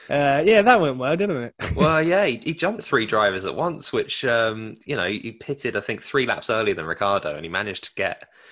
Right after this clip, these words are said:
Speaker 2: yeah, he managed to get all of them, but he just couldn't make those tyres last. And, um, yeah,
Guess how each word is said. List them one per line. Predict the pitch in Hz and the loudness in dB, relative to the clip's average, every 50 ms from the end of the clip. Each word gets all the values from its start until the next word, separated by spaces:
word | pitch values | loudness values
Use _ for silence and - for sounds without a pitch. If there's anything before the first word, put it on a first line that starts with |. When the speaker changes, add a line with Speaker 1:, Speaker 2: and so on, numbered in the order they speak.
| - - _ _ _ | -20 -20 _ _ _
Speaker 2:
yeah, | - 110 110 104 | -8 -6 -6 -6
he | 107 | -4
managed | 95 113 135 - | -4 -6 -6 -6
to | - | -4
get | - 98 90 | -4 -4 -2
all | 95 117 120 | -2 -4 -4
of | - | -6
them, | 85 80 80 | -6 -6 -6
but | 87 | -8
he | - 107 | -8 -8
just | - 113 - - - | -10 -10 -10 -10 -10
couldn't | - - 156 156 139 - | -6 -4 -4 -4 -4 -4
make | 87 98 90 - | -8 -6 -4 -4
those | 78 82 - | -6 -6 -4
tyres | - - 107 127 135 113 90 85 | -4 -2 -2 0 0 -2 -2 -4
last. | 78 76 78 73 - - - | -6 -6 -6 -6 -8 -6 -8
And, | 113 110 104 82 - - 110 | -8 -8 -8 -12 -10 -6 -4
um, | 110 107 104 104 104 104 101 _ _ - - - - - - _ _ _ _ _ _ | -2 -2 -2 -4 -4 -8 -14 _ _ -20 -20 -20 -20 -20 -20 _ _ _ _ _ _
yeah, | - 127 127 123 120 117 110 107 | -8 -4 0 2 2 2 2 0